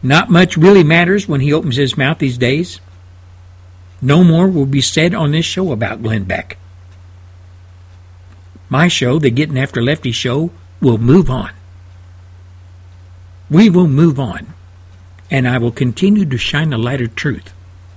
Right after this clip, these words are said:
on those on the left and those on the right and those in the middle who would want to do our country harm, who would want to change America,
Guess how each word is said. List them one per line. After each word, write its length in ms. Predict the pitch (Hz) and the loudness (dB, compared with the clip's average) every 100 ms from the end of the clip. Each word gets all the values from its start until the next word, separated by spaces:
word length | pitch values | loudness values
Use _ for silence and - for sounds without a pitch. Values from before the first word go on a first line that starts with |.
| - | -12
on 240 | 131 120 113 | -6 -4 -2
those 520 | 123 151 220 220 - - - - - - - 139 | 0 0 0 -4 -8 -14 -20 -20 -20 -20 -10 -4
on 140 | 127 | -2
the 100 | 110 | -2
left 480 | 110 147 214 - - - - - - - - - - | 0 -2 -2 -8 -20 -20 -20 -20 -20 -20 -20 -20 -6
and 300 | 151 139 113 | -2 -2 -2
those 500 | 143 233 233 240 - - | -2 0 -2 -4 -8 -6
on 120 | 196 | 0
the 120 | 185 | 0
right 480 | 180 202 - - - - - - - - - - | 2 -2 -4 -8 -20 -20 -20 -20 -20 -20 -14 -6
and 320 | 135 110 110 | -4 -2 -2
those 500 | 127 247 220 214 196 | 2 2 4 2 2
in 100 | 226 | 2
the 80 | 233 | 4
middle 420 | 233 208 90 80 - - - - - - - - - - - - - - - - - | 4 4 0 -8 -14 -20 -20 -20 -20 -20 -20 -20 -20 -20 -20 -20 -20 -20 -20 -18 -4
who 100 | 123 | 0
would 140 | 113 | 0
want 220 | 120 123 | 0 -4
to 60 | 113 | -4
do 180 | 120 113 | -2 -2
our 100 | 98 | -2
country 400 | - 117 107 92 | -4 -6 -4 -8
harm, 460 | - 117 127 170 - - - - - - - - - - - - - - - - - - - - - - - - - - - - - - - | -6 -4 -4 -6 -10 -20 -20 -20 -20 -20 -20 -20 -20 -20 -20 -20 -20 -20 -20 -20 -20 -20 -20 -20 -20 -20 -20 -20 -20 -20 -20 -20 -20 -20 -10
who 100 | 151 | -4
would 180 | 131 117 | 0 0
want 220 | 123 135 | 0 -2
to 160 | - 120 | -2 -2
change 500 | 113 - 156 160 151 | -2 -4 0 2 0
America, 560 | 143 139 147 147 170 | 0 -2 -4 -4 -6